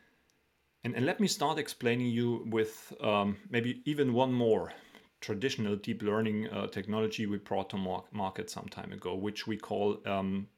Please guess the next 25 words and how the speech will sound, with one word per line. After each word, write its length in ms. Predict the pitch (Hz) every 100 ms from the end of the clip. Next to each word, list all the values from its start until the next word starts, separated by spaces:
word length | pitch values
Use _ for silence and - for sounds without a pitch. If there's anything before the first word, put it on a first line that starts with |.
| _
um, 260 | 98 95 101 -
R 180 | 101 104
X, 320 | 80 - -
which 220 | 110 -
is, 280 | 110 101 - - - - _
uh, 240 | 113 104 120 104 - - 120
uh, 240 | 113 110 - - - _ _
like 260 | 110 107 117
a, 160 | 107
a 100 | 113
deep 240 | 107 120 117
learning, 480 | 127 135 131 131 107
a 80 |
set 220 | 107 147 147
of 120 | 117
deep 180 | 120 104
learning 220 | 113 120
algorithms, 920 | 110 110 113 107 110 107 104 - -
um, 500 | 110 98 98 98 98 - - - _ -
that 140 | 101
we 120 | 107
have 240 | 104 110 -
developed 460 | 113 107 107 104 -
from 240 | 110
a 80 | 101